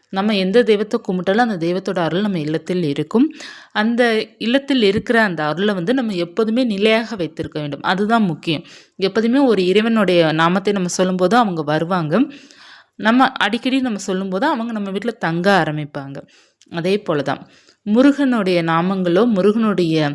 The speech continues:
அந்த கோஷங்களோ எங்க சொல்லப்படுதோ அங்க முருகர் இருப்பார். எப்போதுமே இருந்து கொண்டு தான் இருப்பாரு.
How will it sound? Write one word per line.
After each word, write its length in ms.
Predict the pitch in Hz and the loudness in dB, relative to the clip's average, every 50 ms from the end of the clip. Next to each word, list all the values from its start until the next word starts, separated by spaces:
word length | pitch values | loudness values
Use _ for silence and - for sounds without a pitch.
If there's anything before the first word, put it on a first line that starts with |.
| 147 - - - - - - _ _ | -6 -12 -20 -20 -20 -20 -20 _ _
அந்த 240 | - - 165 160 160 160 | -6 -4 -2 0 0 0
கோஷங்களோ 640 | 151 170 196 208 226 220 - 254 226 196 185 190 208 226 214 | 4 4 6 6 6 4 2 -2 -2 0 2 2 2 2 2
எங்க 260 | 180 170 170 180 185 220 214 | 2 0 2 2 2 2 2
சொல்லப்படுதோ 720 | - - 180 156 160 185 185 - - 160 147 147 147 196 226 - | 2 2 2 2 0 0 -2 -2 -4 -4 -4 -2 -2 -2 -2 -2
அங்க 360 | - 151 160 170 180 180 214 196 | -4 -4 -4 -4 -4 -2 -2 -2
முருகர் 500 | 180 156 160 156 165 156 202 202 208 190 | 0 0 0 0 0 0 2 2 2 2
இருப்பார். 460 | 135 139 139 - - - 139 139 - - - - - - - _ _ - | 2 0 -2 -2 -2 0 0 0 -2 -6 -14 -20 -20 -20 -20 _ _ -2
எப்போதுமே 680 | 180 185 185 - - 262 262 254 220 247 233 240 254 247 | -2 -2 -2 0 4 6 6 6 6 4 2 2 2 2
இருந்து 300 | 202 160 165 170 170 165 | 2 2 2 0 0 0
கொண்டு 220 | 170 160 151 147 | 0 0 0 0
தான் 200 | 147 160 160 160 | 2 2 2 2
இருப்பாரு. 480 | 156 143 143 143 143 - 143 139 165 | 0 0 -2 -4 -4 -4 -2 2 4